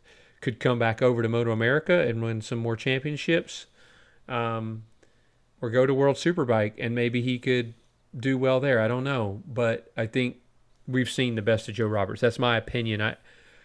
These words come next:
I'm, I'm sad because I really don't want that to be, but he's not improving, and he, like you said, he's on the, one of the best, if not the best, Moto two teams in the paddock.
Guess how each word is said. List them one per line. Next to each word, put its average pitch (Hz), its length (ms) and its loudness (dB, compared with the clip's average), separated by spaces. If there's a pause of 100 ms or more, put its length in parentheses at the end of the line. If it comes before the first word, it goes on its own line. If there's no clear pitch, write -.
(220)
I'm, 117 220 -6 (180)
I'm 117 160 -6
sad 104 540 2
because 117 280 -2
I 117 60 2
really 117 400 0
don't 110 180 -2
want 104 200 -4
that 101 220 -4
to 110 60 -8
be, 113 460 -2 (580)
but 113 440 0 (960)
he's 127 320 -4
not 127 200 4
improving, 123 760 2
and 113 100 -4
he, 127 220 -2
like 113 240 -4
you 139 80 -4
said, 107 340 0
he's 165 200 -2
on 135 160 2
the, 107 100 -4 (260)
one 135 220 -2
of 110 60 -2
the 113 80 0
best, 104 500 0
if - 180 -6
not 123 240 -4
the 120 140 0
best, 117 400 -2 (320)
Moto 120 320 4
two 110 220 -4
teams 104 540 -8 (1000)
in 120 180 0
the 110 60 -4
paddock. 104 520 0